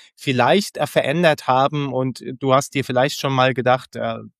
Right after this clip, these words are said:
"Wie soll das nur weitergehen?" Aber es definiert nicht, äh, wer du bist. Du bist stärker, als du denkst und du hast die Fähigkeit, den Weg zur Heilung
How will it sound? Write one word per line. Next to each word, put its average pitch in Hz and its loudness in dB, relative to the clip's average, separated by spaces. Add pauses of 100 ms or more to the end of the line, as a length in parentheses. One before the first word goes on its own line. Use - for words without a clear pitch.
(160)
"Wie 131 -12
soll 131 -2
das 127 -6
nur 123 -4
weitergehen?" 117 2 (420)
Aber 139 4
es 120 -2
definiert 123 -2
nicht, 127 -4
äh, 113 -6
wer 113 2
du 120 -6
bist. - -2
Du 113 -6
bist - -10
stärker, 143 2
als 143 -2
du 135 -8
denkst 131 -2 (420)
und 175 4 (200)
du 120 0
hast 131 0
die 117 -8
Fähigkeit, 123 -2 (420)
den 113 2 (100)
Weg 151 4 (200)
zur - -4
Heilung 139 0